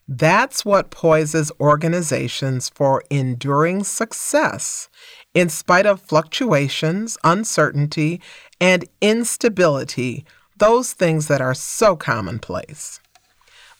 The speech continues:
The goal is to dig deep to discover the issues that matter most and to lead thoughtful, deliberate action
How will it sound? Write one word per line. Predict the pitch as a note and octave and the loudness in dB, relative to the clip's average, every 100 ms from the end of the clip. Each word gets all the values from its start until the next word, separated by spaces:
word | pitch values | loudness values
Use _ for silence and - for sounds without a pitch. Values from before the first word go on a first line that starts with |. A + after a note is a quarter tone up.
| - | -2
The | |
goal | F3+ G#3 B3+ C#4 | 4 4 4 2
is | F3+ E3+ | 0 -2
to | - | -2
dig | D#3+ - F#3+ A#3 A#3 - | -2 -2 0 0 -2 -4
deep | G#3 E3 - - | -2 -2 -2 -6
to | - | -2
discover | D3+ D3+ - F#3 G3+ B3+ | 0 0 2 2 2 0
the | G#3 - | -4 -2
issues | F3 F#3 - D3 C3 | 0 0 0 0 0
that | C3+ A#2+ | 0 0
matter | C#3 D3 F3 G#3+ A#3 | 2 2 2 2 2
most | A3 G3+ D3 C#3 - - - - - - | 2 2 2 -4 -10 -12 -16 -20 -20 0
and | E3 F3 | 2 2
to | F#3+ | 0
lead | E3 D#3+ D3+ C#3 _ | 0 2 0 -2 _
thoughtful, | - D3+ D#3+ - B3 B3+ C#4+ C#4+ _ _ | 2 4 2 0 2 2 0 -8 _ _
deliberate | - D#3 D3+ F#3 A3 A#3+ A#3 - | 0 2 2 2 2 0 0 0
action | D#3 D3 - - A2+ G#2+ | 2 2 0 -4 -4 -4